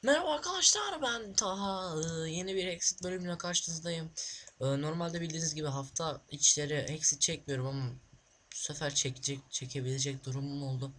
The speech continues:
Bu arada hemen şuradan geldim. Gördüğünüz gibi o kırık kuleden böyle bir ortama düştüm.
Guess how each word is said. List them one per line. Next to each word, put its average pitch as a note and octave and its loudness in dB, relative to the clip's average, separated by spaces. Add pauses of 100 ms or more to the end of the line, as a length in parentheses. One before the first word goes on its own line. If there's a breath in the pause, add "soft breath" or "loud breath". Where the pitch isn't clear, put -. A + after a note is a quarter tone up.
(680 loud breath)
Bu D3 2
arada D3+ 0
hemen D3 0
şuradan C#3+ 2
geldim. B2+ 2
Gördüğünüz A#2 -2
gibi A2+ -10
o A2 -6
kırık B2 -4
kuleden B2 -4
böyle B2 0
bir B2 -2
ortama A#2 -4
düştüm. B2 -2